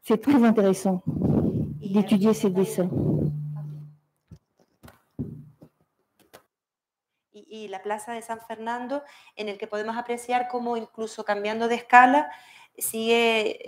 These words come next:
Speaker 2: eh, mostrando esta calidad, este sentido del detalle y esta atención, eh, pues, tan precisa.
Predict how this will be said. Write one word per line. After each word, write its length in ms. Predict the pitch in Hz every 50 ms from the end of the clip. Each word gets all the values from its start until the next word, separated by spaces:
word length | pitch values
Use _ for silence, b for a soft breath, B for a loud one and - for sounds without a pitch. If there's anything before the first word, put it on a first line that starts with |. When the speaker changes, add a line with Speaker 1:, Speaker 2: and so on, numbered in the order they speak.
| 202 208 202 196
Speaker 2:
eh, 40 | 196
mostrando 380 | 202 202 - - 214 220 220 220
esta 200 | 214 - 226 220
calidad, 680 | - 208 208 202 196 196 185 214 226 233 233 233 233
este 160 | 214 226 220
sentido 400 | 214 - 208 208 208 - 214 214
del 120 | 208 208 208
detalle 560 | 196 196 196 - 208 214 220 226 220 233 233
y 120 | 226 214 214
esta 400 | 214 - - 220 214 214 214 - - - 202
atención, 720 | 202 202 208 208 202 - - - 214 214 220 226 226 220 _ _ _ _ _ _ _ _ -
eh, 680 | 208 202 202 196 190 190 185 180 180 175 175 170 170 - -
pues, 140 | 185 180
tan 260 | _ - 190 185 190 190
precisa. 560 | - 190 185 - - 196 190 196 - - 180